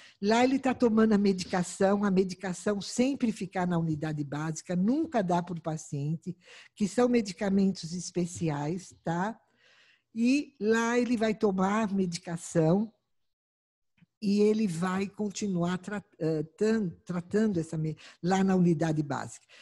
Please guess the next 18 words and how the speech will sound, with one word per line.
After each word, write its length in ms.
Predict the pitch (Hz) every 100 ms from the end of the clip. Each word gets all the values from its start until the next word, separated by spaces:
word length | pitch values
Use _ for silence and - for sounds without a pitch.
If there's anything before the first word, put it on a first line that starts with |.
| - -
E 160 | 269
uma 200 | 294 294
vez 280 | 220 247 226
por 180 | 262 269
mês 360 | 254 233 240
ele 160 | 247 254
passa 420 | 269 220 214 -
numa 240 | 214 214 202
consulta, 760 | 220 220 - 196 196 - 233 226 - - _
ou 200 | 170 175
de 100 | 165
acordo 400 | 170 - 170 156
com, 480 | 160 160 156 143 131 -
com, 720 | _ 151 147 139 135 127 127 -
com 140 | 160
seus 600 | 160 - 170 160 - - - -
fluxos, 720 | 120 - 226 311 320 - 156
né, 260 | 175 233 285